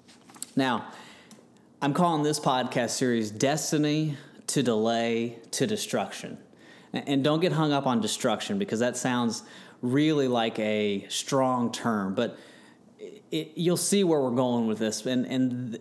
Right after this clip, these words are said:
and the destiny for Saul was that he was created to be king. His, his physical body, his characteristics, he was made to be the very first king of Israel. And that was his destiny.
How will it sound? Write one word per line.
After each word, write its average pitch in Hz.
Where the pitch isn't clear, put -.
and 139
the 135
destiny 170
for 139
Saul 147
was 123
that 123
he 185
was 180
created 151
to 123
be 113
king. 123
His, -
his 147
physical 175
body, 123
his 135
characteristics, 160
he 208
was 185
made 143
to -
be 143
the 123
very 127
first 135
king 127
of 113
Israel. 113
And 151
that 151
was 165
his 147
destiny. 117